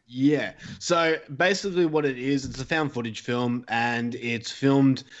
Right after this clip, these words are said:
underneath the train tunnels, um, underneath Sydney in New South Wales. Um, and the reason it's not a number two favorite film is because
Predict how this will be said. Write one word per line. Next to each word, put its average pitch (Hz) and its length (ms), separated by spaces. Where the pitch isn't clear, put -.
underneath 143 460
the 117 60
train 123 380
tunnels, 123 580
um, 113 300
underneath 113 360
Sydney 107 500
in 104 200
New 110 120
South 101 240
Wales. 95 340
Um, 117 560
and 139 420
the 123 160
reason 220 320
it's 180 140
not 165 140
a 156 40
number 151 320
two 156 320
favorite 135 340
film 151 360
is 131 160
because 127 340